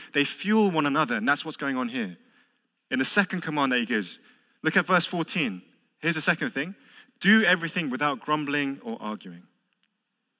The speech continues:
The first thing was work out your salvation. The second is do everything without grumbling or arguing. Now, I mentioned the context at the start. You always have to kind of see what's Paul been talking about. And I think Paul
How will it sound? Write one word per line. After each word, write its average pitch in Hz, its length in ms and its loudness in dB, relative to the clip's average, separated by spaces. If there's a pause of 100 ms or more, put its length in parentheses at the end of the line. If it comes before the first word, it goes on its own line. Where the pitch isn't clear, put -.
(580)
The 147 80 -4
first 196 400 4
thing 190 120 2
was 139 160 0
work 180 300 4
out 180 140 2
your 156 80 2
salvation. 135 560 2
The 117 80 -4
second 170 360 0
is 113 120 -2
do 196 280 0
everything 151 440 -4
without 113 240 -6
grumbling 135 480 -4 (600)
or 123 140 -6
arguing. 104 460 -6 (2250)
Now, 147 80 -4
I - 20 0
mentioned 185 300 0
the 156 60 4
context 170 480 -2
at 143 80 -4
the 127 60 -6
start. 123 360 0
You 127 100 0
always 143 160 2
have 143 140 -8
to 131 100 -6 (200)
kind 131 120 -10
of 117 60 -4
see 180 180 0
what's 156 220 -6
Paul - 300 -8
been 123 140 -4
talking 117 260 -10
about. 90 240 -16 (480)
And 139 100 0
I 131 40 2
think 220 340 2
Paul 208 380 2